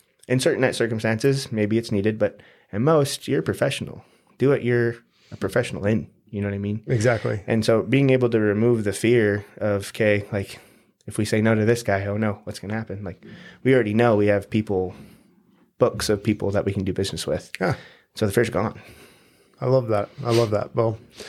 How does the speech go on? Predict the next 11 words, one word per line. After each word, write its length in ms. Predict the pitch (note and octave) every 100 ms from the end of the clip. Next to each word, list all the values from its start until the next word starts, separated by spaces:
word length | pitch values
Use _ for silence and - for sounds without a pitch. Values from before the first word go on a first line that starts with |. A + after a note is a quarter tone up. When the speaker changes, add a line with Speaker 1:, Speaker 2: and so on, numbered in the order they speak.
| - - - -
Speaker 2:
Well, 100 | C#3
Bo, 220 | D3 D3
thank 320 | - D3+ C#3
you. 160 | C#3 C3
I 100 | C3
think 200 | C#3 C#3
we're 100 | C3+
wrapping 300 | C3 B2+ C3
up. 160 | C3 C3
We've 140 | G#2+
been, 320 | C3 B2+ A#2+